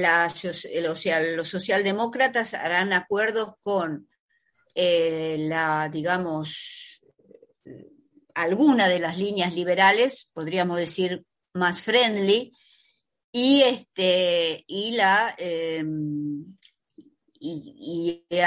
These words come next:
y algunos partidos verdes que, eh, justamente tienen como finalidad,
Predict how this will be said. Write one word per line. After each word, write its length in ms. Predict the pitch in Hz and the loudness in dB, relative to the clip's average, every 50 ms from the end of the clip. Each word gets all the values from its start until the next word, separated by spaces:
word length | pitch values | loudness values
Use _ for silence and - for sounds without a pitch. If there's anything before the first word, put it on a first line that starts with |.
| 170 - 185 | 4 4 2
y 160 | 185 175 180 | 0 2 2
algunos 380 | 180 180 185 214 226 226 226 | 2 2 0 0 0 -2 0
partidos 680 | 226 208 185 180 - - 220 208 202 208 196 190 190 190 | 0 0 0 0 -2 -6 -6 -4 -2 0 0 0 -2 -2
verdes 800 | 202 170 175 220 226 196 165 160 156 156 165 180 180 - - _ | -4 -2 2 2 2 2 2 -2 -4 -4 -4 -4 -6 -8 -10 _
que, 260 | - 165 160 160 151 - | -8 -6 -6 -6 -6 -8
eh, 140 | - 156 165 | -8 -8 -8
justamente 680 | 156 - 190 185 196 190 185 180 180 185 196 196 196 190 - - - _ _ | -6 -6 -6 -2 0 0 0 0 0 0 -2 -2 -2 -4 -8 -18 -20 _ _
tienen 340 | - 190 196 196 190 190 | 0 2 2 4 2 2
como 240 | 190 185 170 170 170 | 0 -2 -2 -4 -4
finalidad, 760 | 160 - 196 180 180 180 180 190 196 185 185 170 175 175 175 | -4 -4 -2 0 2 2 2 2 2 4 4 4 4 2 0